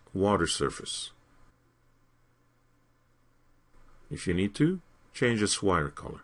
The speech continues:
That's fine for now, although you will need to adjust its density later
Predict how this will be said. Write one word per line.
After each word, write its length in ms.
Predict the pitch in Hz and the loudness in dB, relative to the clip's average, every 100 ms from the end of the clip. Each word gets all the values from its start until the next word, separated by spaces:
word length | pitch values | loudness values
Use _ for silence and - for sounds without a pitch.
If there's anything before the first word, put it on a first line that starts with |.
| _ _ _ _ _ _ _ _ _ _ _ - - - - | _ _ _ _ _ _ _ _ _ _ _ -20 -20 -20 -4
That's 200 | 190 160 | -2 -2
fine 260 | - 110 87 | 2 4 4
for 220 | - 73 | 0 -4
now, 380 | 65 64 87 147 - _ _ _ 135 | -4 -6 -8 -8 -14 _ _ _ 0
although 220 | 135 151 | 6 8
you 160 | 135 | 8
will 60 | 113 | 4
need 200 | 120 113 | 2 2
to 80 | 98 | 0
adjust 320 | 85 104 - | 2 0 0
its 180 | 82 - | -4 0
density 540 | 92 87 - 73 76 | 2 0 -2 0 0
later 400 | 71 80 69 60 | 2 0 0 -6